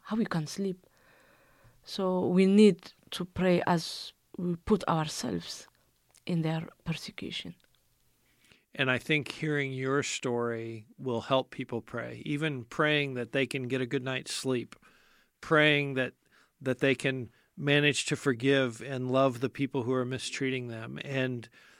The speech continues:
Speaker 2: um, just as people listen to your story, I, I hope that'll kind of feed their prayer thoughts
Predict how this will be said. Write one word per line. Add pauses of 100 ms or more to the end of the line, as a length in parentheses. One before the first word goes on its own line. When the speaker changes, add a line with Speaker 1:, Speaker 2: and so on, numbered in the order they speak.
(160)
Speaker 2:
um,
just
as
people
listen
to
your
story,
I,
I
hope
that'll
kind
of (1000)
feed
their
prayer (360)
thoughts